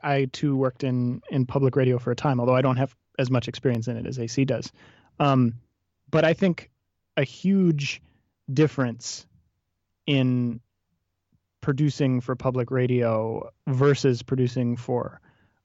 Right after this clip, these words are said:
a podcast is that, and this, this is just my opinion, but I, I think people tend to view, um,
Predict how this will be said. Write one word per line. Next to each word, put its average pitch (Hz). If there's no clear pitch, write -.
a -
podcast -
is 139
that, 127
and 151
this, 165
this 147
is 151
just 156
my 139
opinion, 127
but 123
I, 147
I 151
think 185
people 214
tend 165
to 143
view, 127
um, 123